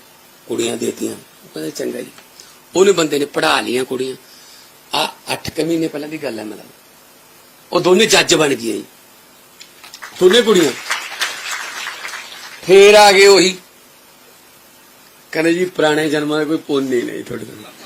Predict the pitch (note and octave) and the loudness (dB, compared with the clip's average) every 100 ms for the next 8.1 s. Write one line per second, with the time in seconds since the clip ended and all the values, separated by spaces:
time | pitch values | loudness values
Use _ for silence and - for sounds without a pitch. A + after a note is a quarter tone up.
0 | - - - - - - - - C3+ D#3+ | -20 -20 -20 -20 -20 -18 -14 -6 0 0
1 | D3+ D#3 B2+ A#2+ A#2+ A#2+ A#2+ A#2+ - - | 0 -2 -2 -6 -8 -8 -8 -10 -16 -20
2 | - - - - - E3+ - - - - | -20 -20 -20 -8 -2 -2 0 -4 -4 -12
3 | - - - - G3 D#3 C3+ A#3+ A#3+ G3+ | -20 -20 -10 0 2 2 2 2 4 4
4 | F3+ E3+ D#3 - _ _ _ _ _ C#3+ | 4 0 -4 -10 _ _ _ _ _ -2
5 | D3 D3+ - E3+ D3 F3 F3+ D3+ - D3+ | 0 -2 -2 -2 0 0 0 -2 -4 -6
6 | D3 D3+ F3+ - _ _ _ _ _ - | -6 -6 -6 -14 _ _ _ _ _ -8
7 | C3 D3+ D3 C3+ C#3 A2 - - - - | -4 0 0 0 -4 -8 -10 -12 -12 -16
8 | - | -20